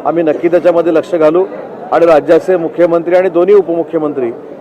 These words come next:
संवेदनशील असल्यामुळं अशी घटना परत घडणार नाही, याची दक्षता पोलिसांकडनं घ्यावी, अशा पद्धतीच्या सूचना देखील जातील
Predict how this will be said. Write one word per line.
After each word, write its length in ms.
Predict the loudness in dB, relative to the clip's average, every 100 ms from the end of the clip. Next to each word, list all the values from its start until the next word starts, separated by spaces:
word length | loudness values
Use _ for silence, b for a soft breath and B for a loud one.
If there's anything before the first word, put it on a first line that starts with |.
| -8 -2
संवेदनशील 640 | 2 4 4 2 2 0
असल्यामुळं 580 | 0 0 -2 2 0 0 -4 -10
अशी 240 | -4 0
घटना 420 | 2 0 2 0
परत 460 | 0 -6 -4 0 2
घडणार 420 | 4 2 2 2
नाही, 180 | 2 0
याची 200 | 0 0
दक्षता 480 | -4 -2 -2 0 0 -2 -16 -18 -18 -10 0
पोलिसांकडनं 720 | 2 4 4 2 0 0 0
घ्यावी, 320 | 0 2 4
अशा 200 | 4 2
पद्धतीच्या 480 | 0 0 0 2 0
सूचना 320 | 0 -2 -2
देखील 280 | 0 -2 0
जातील 300 | 2 2 0